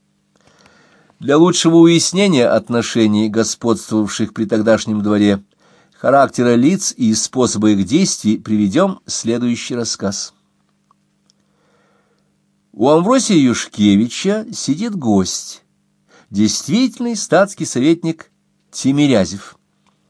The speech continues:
Ведется разговор политический. «Остерман, — говорит хозяин, —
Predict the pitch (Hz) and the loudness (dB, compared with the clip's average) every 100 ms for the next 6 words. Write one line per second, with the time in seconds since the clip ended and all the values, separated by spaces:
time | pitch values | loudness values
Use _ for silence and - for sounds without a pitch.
0 | _ 101 98 87 180 196 - 208 180 185 | _ -4 -2 2 2 2 -2 -4 0 0
1 | 202 196 190 147 123 - 110 107 _ _ | 0 -4 -8 -8 -12 -14 -16 -20 _ _
2 | _ _ _ _ _ _ _ _ - 147 | _ _ _ _ _ _ _ _ 0 2
3 | 185 - 196 190 165 165 170 175 190 185 | 2 0 0 2 4 4 2 -2 -6 -6
4 | 196 185 196 196 | -8 -2 0 0